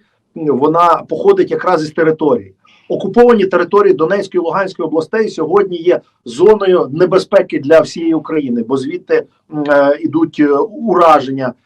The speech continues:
наших цілей, звідти іде наступ. І якщо сьогодні ми втратимо частину Харківщини,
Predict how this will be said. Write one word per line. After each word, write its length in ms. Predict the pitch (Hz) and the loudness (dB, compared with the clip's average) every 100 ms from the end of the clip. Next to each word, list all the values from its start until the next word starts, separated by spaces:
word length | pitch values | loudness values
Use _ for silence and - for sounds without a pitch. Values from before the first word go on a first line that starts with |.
| _ | _
наших 400 | 135 156 147 147 | -2 0 0 -4
цілей, 360 | - 208 220 202 | -10 -4 0 0
звідти 580 | 127 151 180 - 165 160 | 0 -6 -6 0 0 0
іде 200 | 151 160 | 0 0
наступ. 580 | 156 208 220 - 185 - _ _ | 2 0 0 -2 -4 -4 _ _
І 100 | 156 | -4
якщо 380 | 165 156 240 240 | -2 -2 4 4
сьогодні 420 | 214 190 208 190 170 | 4 0 0 -2 -4
ми 180 | 185 170 | -4 -2
втратимо 460 | 160 175 - 160 | 0 -2 -2 -8
частину 380 | 160 156 185 170 | -8 -8 -8 -6
Харківщини, 640 | - 156 - 170 196 190 | -2 -2 -2 -6 -6 -6